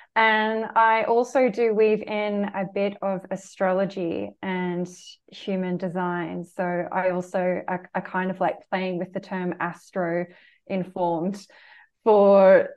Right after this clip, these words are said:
some of the mentoring, 'cause I, I do like to look at people's personal transits, 'cause often it says a lot about not only their psychology, but what lessons life is asking of them right now.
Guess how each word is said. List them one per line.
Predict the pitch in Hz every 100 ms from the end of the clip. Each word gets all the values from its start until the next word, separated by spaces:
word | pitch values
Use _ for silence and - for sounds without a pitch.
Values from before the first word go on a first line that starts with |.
| - 226
some | 233
of | 220 202
the |
mentoring, | 214 208 202 214 202 202
'cause | 220 202
I, | 208 -
I | 196
do | 202 196
like | 196 196
to | 190
look | 185 -
at | 180
people's | - 196 - 196 190 185 185 - _ _ _ _ _
personal | 214 202 196 190
transits, | - 302 294 302 302
'cause | 254
often | 233 233 233 220
it | 202
says | - 202
a | 196
lot | 175 208 220 226
about | 208 190 185 175 -
not | 185 202 190
only | 190 180
their | 175
psychology, | - 180 - 285 277 196 175
but | 180 - -
what | 185 190 - - - _ -
lessons | 190 190 190 196 185 180 185 175 - -
life | 185 170 170
is | 170 -
asking | 156 170 - 156 165
of | 170 -
them | 151
right | 147 151 -
now. | 151 127 156 180